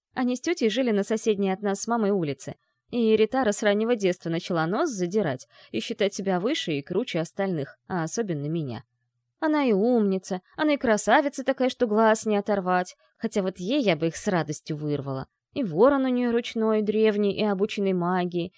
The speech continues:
и разрешенный инициированным ведьмам первый разряд по зельеварению она в тринадцать лет получила, и...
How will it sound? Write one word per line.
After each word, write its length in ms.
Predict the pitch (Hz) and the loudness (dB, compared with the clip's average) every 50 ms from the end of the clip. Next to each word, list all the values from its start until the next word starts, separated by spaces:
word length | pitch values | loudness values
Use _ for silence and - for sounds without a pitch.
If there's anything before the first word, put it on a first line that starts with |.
| - - - | -20 -16 -6
и 80 | - 262 | -2 0
разрешенный 640 | 247 240 247 247 254 - 285 285 302 294 277 269 254 | 0 2 2 2 0 0 0 0 0 0 0 0 0
инициированным 960 | 240 233 226 226 220 - - 214 226 254 254 247 220 226 226 220 214 196 180 | 0 0 0 0 -2 -2 -2 0 2 2 2 2 2 2 2 2 2 0 0
ведьмам 440 | 160 180 220 226 226 214 190 185 | 0 0 0 2 0 0 -2 -2
первый 320 | 185 - 190 220 226 233 214 | -2 0 0 0 2 0 0
разряд 460 | 202 175 165 - 160 165 196 220 - | 2 0 0 0 0 -2 -2 -2 -2
по 120 | - 180 | -4 -6
зельеварению 840 | 160 165 190 202 190 180 156 156 147 - 135 160 208 240 247 240 233 | -4 -2 -4 -2 -2 -2 -2 -2 -4 -2 0 0 0 0 0 -2 0
она 140 | 226 220 226 | 0 -2 -2
в 40 | |
тринадцать 560 | - 254 240 226 220 214 214 220 - 226 - 214 | -2 -2 -2 0 0 0 0 0 -4 -6 -4 -2
лет 240 | 202 202 202 - | 0 0 0 -2
получила, 580 | - 214 202 202 202 - - 196 185 180 180 - - - - - | -4 -4 -4 -4 -4 -6 -6 -6 -4 -4 -4 -6 -8 -12 -12 -6
и... 240 | 254 247 226 220 | -2 -2 -2 -2